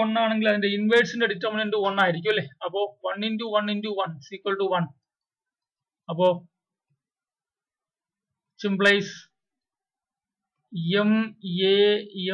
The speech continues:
M inverse element of S L two R. So the function is well defined അല്ലേ?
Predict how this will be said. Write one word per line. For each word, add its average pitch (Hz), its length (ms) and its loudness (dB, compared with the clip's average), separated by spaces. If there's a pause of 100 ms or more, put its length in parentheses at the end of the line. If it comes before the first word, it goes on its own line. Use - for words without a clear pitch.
M 202 40 -2 (200)
inverse 196 520 0 (280)
element 185 340 -2 (100)
of 180 80 2 (680)
S - 40 -16 (160)
L - 20 0 (160)
two 202 120 -2 (180)
R. 190 40 0 (400)
So 190 100 -6 (120)
the 180 160 0
function 202 400 -2
is 196 80 -6 (100)
well 202 220 2
defined 151 340 -4
അല്ലേ? 208 140 0